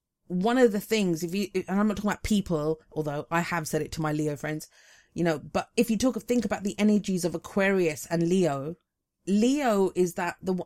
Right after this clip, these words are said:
the king, right? The person on the stage is the sun. It's the person shining. And the one thing that Aquarius says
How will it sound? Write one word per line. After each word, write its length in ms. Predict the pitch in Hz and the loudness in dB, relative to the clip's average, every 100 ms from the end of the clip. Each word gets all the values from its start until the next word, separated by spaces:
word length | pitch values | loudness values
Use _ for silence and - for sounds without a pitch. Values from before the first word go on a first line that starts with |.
| - | -6
the 140 | 165 | -6
king, 420 | - - 294 190 | -6 -4 0 0
right? 240 | 135 156 - | 0 -2 -2
The 60 | |
person 360 | 190 214 202 202 | -2 -2 0 -2
on 120 | 185 | -2
the 60 | 175 | -4
stage 520 | - 220 220 165 143 - | -2 0 0 -2 -6 0
is 260 | 175 156 - - | 0 0 -18 -18
the 240 | 160 170 | -6 -4
sun. 500 | - 233 247 175 135 - | -4 -2 0 -2 -4 -6
It's 300 | 180 - - - | -6 -6 -20 -14
the 80 | 165 | -2
person 380 | 208 202 185 | 0 0 -2
shining. 640 | 175 - 208 233 151 120 110 _ _ _ | -4 -4 0 2 0 -6 -16 _ _ _
And 120 | - 196 | -2 0
the 100 | - | 0
one 320 | 185 233 262 | -2 2 2
thing 180 | 247 233 | 2 0
that 100 | - | -2
Aquarius 840 | - - 240 247 196 156 - - - | -10 0 4 6 4 2 -2 -10 -8
says 560 | - 220 233 196 151 | -4 2 4 2 -2